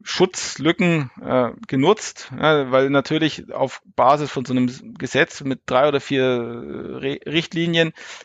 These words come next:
äh, gibt's natürlich noch eine Menge Fragen offen. Ja.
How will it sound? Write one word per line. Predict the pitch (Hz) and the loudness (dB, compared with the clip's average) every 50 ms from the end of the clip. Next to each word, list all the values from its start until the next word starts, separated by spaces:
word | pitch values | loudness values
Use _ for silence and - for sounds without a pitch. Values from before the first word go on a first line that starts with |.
| _ _ _ _ _ - | _ _ _ _ _ -16
äh, | 330 - - - 143 - | -12 -8 -8 -8 -6 -6
gibt's | - 156 - - | -6 -6 -2 -2
natürlich | 156 135 - 143 143 | -2 -2 0 -2 0
noch | 139 139 135 | 0 0 0
eine | 135 135 | 2 2
Menge | 131 139 139 143 | 2 2 0 0
Fragen | 135 - - 120 120 131 143 139 123 | -2 0 2 4 4 4 4 2 -2
offen. | - 120 123 - 127 110 104 - | -4 -4 -6 -4 -6 -8 -8 -6
Ja. | - 135 143 139 - - | -2 0 0 0 0 -4